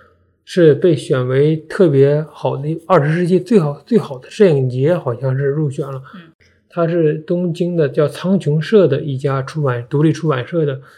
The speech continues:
Speaker 1: 出版的一本书。然后这个老，苍穹社的老板也是他们的编辑，叫大田通贵。他当时就是很喜欢深濑昌久先生的作品，就跟深濑昌久说：“我想帮你出书行不行？”深濑昌久说：“OK。”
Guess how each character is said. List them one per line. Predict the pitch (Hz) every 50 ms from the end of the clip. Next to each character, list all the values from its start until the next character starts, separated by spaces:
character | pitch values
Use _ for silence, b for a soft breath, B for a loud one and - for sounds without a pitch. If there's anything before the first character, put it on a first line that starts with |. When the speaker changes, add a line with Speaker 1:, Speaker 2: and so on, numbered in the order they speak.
| B B B _
Speaker 1:
出 | - - 156
版 | 143 135 131
的 | 135 143
一 | 143
本 | 135 127 120 -
书。 | - 143 135 135 143 - _ _ _ _ _ _ _ _ _ _ _ _ _ _ _ _ _ _ _ B B B B B B B B B
然 | - 143 135
后 | 151 156
这 | 156 156 170 160
个 | 147 135
老， | 131 131 139 156 170 165 - - _
苍 | - - - 170 170
穹 | 160 170
社 | 180 175
的 | 160
老 | 135 127 127 143
板 | 143 151 143 135
也 | 131
是 | 131 - 156
他 | 131 156 151
们 | 151 147
的 | 135 131 127 120 - _ _ _ _ _
编 | 156 151 156 165 165
辑， | 156 143 127
叫 | 143 135 135
大 | 135 - 165 147 131
田 | - 131 131 131
通 | 135 151 151 151
贵。 | 147 - 165 143 - - _ _ _ _ _ _ _ _ _ _ _ _ _ _ _ _ _ _
他 | - 175
当 | 175 196 190 190 175
时 | 156 165 165
就 | 175 160
是 | 143 - 175 160
很 | 147 - - 147 165 165
喜 | - -
欢 | 135 123 147 147 147
深 | 147 156 160
濑 | 160 165 147 131
昌 | 131 139 151 151
久 | 143 127
先 | 139 - 151 151
生 | 151 147
的 | 143 131 123
作 | - - 185 -
品， | - 135 127 127 - _ _ _ _ _ _ _ _ _ _ _ _ _ _
就 | - 160
跟 | 156 165 156
深 | 160 165 165
濑 | 151
昌 | 131 135 156 151 147
久 | 143 131 123
说 | - - 143 143 151 147 147 b b b b b b b b b b
：“我 | - 143 151
想 | 160 139 127
帮 | - 147 147 135
你 | 123
出 | - - 151 139
书 | 143 151
行 | 127 135 135
不 | 139 143
行？” | 131 - 143 143 156 -
深 | - 151 151 143
濑 |
昌 | 135 143 147 143
久 | 131 123
说： | 139 151
“OK。” | 147 - 151 - 175 180 180